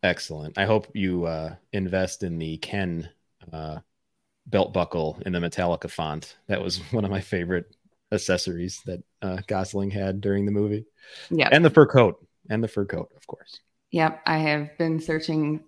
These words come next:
Speaker 2: um, high and low for a toddler-sized
Speaker 1: Mm-hmm.
Speaker 2: fur coat.
Speaker 1: Excellent.
Speaker 2: Just, just for that reason.
Speaker 1: <laughs> All right, my friend. Well, this was fun. Uh, listeners, thanks for hanging out. Um, obviously, uh,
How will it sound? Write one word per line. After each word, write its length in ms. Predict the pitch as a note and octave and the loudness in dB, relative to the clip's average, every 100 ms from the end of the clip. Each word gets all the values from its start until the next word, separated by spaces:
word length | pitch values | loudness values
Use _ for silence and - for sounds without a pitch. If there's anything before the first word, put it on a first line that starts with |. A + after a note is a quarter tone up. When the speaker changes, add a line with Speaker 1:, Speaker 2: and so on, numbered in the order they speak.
| _ _ | _ _
Speaker 2:
um, 320 | E3 D3+ D3 | -2 0 0
high 180 | D#3+ D#3+ | -2 -2
and 140 | D#3 D#3 | 0 0
low 200 | C#3 D3+ | 0 -2
for 180 | E3+ | -4
a 60 | D#3 | -4
toddler-sized 880 | F3 D3+ D3 D#3+ - - F#3 F#3+ F3+ | -2 -4 -4 -6 -2 -2 -2 -4 -6
Speaker 1:
Mm-hmm. 80 | - _ | -8 _
Speaker 2:
fur 140 | D#3+ | -8
coat. 300 | D#3+ D3+ C#3+ - _ _ - - - _ _ _ _ _ _ - | -6 -6 -8 -12 _ _ -20 -20 -20 _ _ _ _ _ _ -2
Speaker 1:
Excellent. 520 | C3 G#3 - - D3+ | 0 -2 -6 -4 -4
Speaker 2:
Just, 220 | - - - - - - | -4 -18 -18 -20 -18 -8
just 260 | D#3+ D3+ - | -6 -6 -6
for 120 | D3 | -4
that 180 | C#3 - | -4 -4
reason. 480 | D3 - D3 E3+ - | -6 -6 -8 -10 -14
Speaker 1:
<laughs> 1000 | _ _ _ _ _ - - - _ - | _ _ _ _ _ -20 -20 -20 _ 6
All 100 | C3+ | 10
right, 160 | B2 | 10
my 120 | A2 G2+ | 8 2
friend. 260 | G#2+ G2 | 2 2
Well, 100 | G#2+ | 6
this 140 | D#3+ - | 8 6
was 120 | - | 4
fun. 400 | C#3+ C3+ C3+ C#3 - | 6 6 4 -2 0
Uh, 220 | A#2 A2 | 2 4
listeners, 460 | A2 C3 C3 C3 A2+ | 6 4 4 0 2
thanks 200 | C3 C3 | 2 4
for 280 | - A#2+ A2 | 4 6 6
hanging 320 | A#2+ B2 A#2 | 4 4 6
out. 340 | A#2 C3 - | 6 4 0
Um, 220 | A2+ G2 G#2 | -6 -4 -2
obviously, 600 | G#2 G#2+ - A2 G#2 G2+ | 0 0 0 2 2 2
uh, 280 | F#2 F#2 | 2 -2